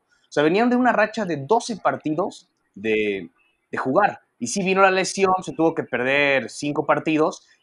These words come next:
y ya ahorita nuevamente, pues, otra, otra vez empieza a ser considerado.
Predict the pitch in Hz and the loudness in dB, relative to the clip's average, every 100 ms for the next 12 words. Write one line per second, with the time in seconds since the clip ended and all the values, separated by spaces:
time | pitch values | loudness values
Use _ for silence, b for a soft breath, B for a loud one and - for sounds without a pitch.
0 | - 147 156 165 170 165 170 151 151 131 | -8 -2 2 2 2 0 -2 -2 -2 -4
1 | 120 131 131 - 107 - 117 117 110 123 | -4 -4 -4 -8 -10 -8 -6 -4 -6 -8
2 | 110 113 113 110 107 117 143 - 110 | -14 -14 -12 -12 -10 -2 4 4 2